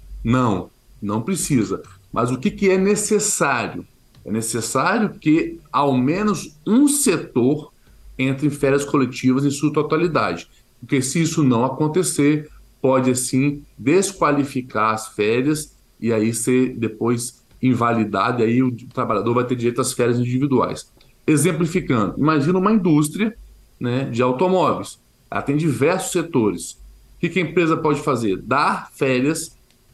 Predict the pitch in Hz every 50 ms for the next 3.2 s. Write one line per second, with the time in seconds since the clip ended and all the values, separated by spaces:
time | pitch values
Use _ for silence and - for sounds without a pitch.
0 | _ _ _ _ _ - - 180 185 180 160 147 - - 151 139 123 117 110 -
1 | - 147 151 151 151 - 170 147 147 - - 160 160 160 147 156 - - - _
2 | _ _ _ _ 117 131 151 165 175 156 139 - - - 139 143 165 190 208 214
3 | 180 196 196